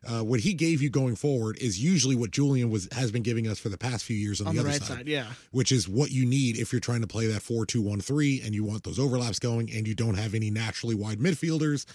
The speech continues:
Speaker 1: where even when you sub on Efrain, he drifts to the inside, which is why when Efrain came on, we played him at the can, we moved Vasquez out to the right wing, and that shit certainly didn't work. Uh, I wanna give it to Edwards. I really do. I gotta give it to Koulibaly 'cause I may not get another
Speaker 2: No.
Speaker 1: opportunity.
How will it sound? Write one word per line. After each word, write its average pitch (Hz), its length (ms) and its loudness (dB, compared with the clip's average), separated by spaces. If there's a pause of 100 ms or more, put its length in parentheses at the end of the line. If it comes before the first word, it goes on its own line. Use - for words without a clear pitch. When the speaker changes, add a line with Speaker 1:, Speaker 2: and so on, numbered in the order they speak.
(300)
Speaker 1:
where 123 140 -2
even 151 320 2
when 131 120 2
you 120 100 2
sub 123 220 0
on 117 140 -2
Efrain, 127 500 0
he 110 120 -2
drifts - 260 -4
to 104 60 -6
the 101 160 -2
inside, 135 500 0 (320)
which 107 160 -6
is 104 100 -2
why 131 220 2
when 123 120 2
Efrain 104 300 -2
came 98 220 -2
on, 175 280 4
we 117 100 2
played 113 180 -4
him 101 80 -4
at 95 80 -8
the - 80 -16
can, 139 320 -2
we 120 80 0
moved 95 160 -4
Vasquez 127 420 -2
out 123 120 -2
to - 80 -10
the 120 80 0
right 120 160 -2
wing, 117 240 -2
and 95 100 -8
that 143 180 -4
shit - 280 -6
certainly 123 340 0
didn't 104 240 -6
work. 92 220 -8 (560)
Uh, 120 240 0
I 131 60 2
wanna 170 300 4
give 165 160 4
it 160 100 2
to 135 120 0
Edwards. 160 420 0 (280)
I 113 40 -10
really 151 300 4
do. 151 320 4 (380)
I - 60 -20 (200)
gotta 143 140 4
give 131 120 4
it 117 60 2
to - 80 -4
Koulibaly 113 460 2
'cause 104 100 -2
I 104 80 -2
may 113 260 2
not 98 140 0
get 113 160 0
another 214 220 4
Speaker 2:
No. 185 160 4
Speaker 1:
opportunity. 156 360 0